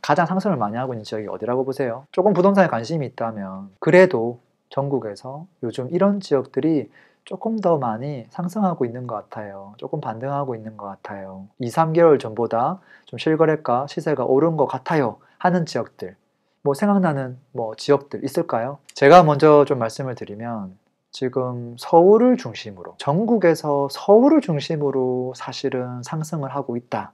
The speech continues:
이렇게 보는 게 조금은 맞을 것 같습니다. 그리고 이 서울 내에서도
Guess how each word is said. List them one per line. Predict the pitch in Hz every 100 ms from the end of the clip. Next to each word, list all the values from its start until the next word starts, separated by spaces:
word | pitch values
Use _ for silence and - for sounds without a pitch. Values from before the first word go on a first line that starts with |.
| -
이렇게 | 170 175 143
보는 | 127 127 123
게 | 139 135 107
조금은 | 139 127 156 117
맞을 | 90 101
것 | 104 104
같습니다. | - - 90 - -
그리고 | - 113 107 139 175 - -
이 | 135
서울 | - 185 175
내에서도 | 113 110 139 131 113 127 156 190